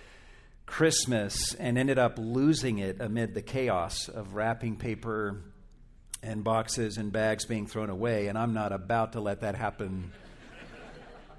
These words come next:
to me. Yet it does happen to me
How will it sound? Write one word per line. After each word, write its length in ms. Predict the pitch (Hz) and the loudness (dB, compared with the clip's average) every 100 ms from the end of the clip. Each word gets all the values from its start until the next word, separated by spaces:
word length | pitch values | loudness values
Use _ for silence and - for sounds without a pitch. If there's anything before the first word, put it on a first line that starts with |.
| - - | -18 -10
to 140 | 101 | -4
me. 460 | 95 104 101 95 92 - - - - - - - - 240 220 - - - - - - - - - - - - - - | -2 0 0 -2 -4 -8 -16 -18 -20 -20 -20 -20 -20 -20 -18 -18 -18 -18 -18 -20 -20 -20 -20 -20 -20 -20 -20 -18 -2
Yet 200 | 135 143 | 8 10
it 160 | 139 113 | 10 12
does 400 | 160 202 196 - | 12 12 12 8
happen 360 | 143 120 123 | 6 6 4
to 60 | 117 | 2
me 520 | 110 107 104 98 107 | 2 2 0 -4 -10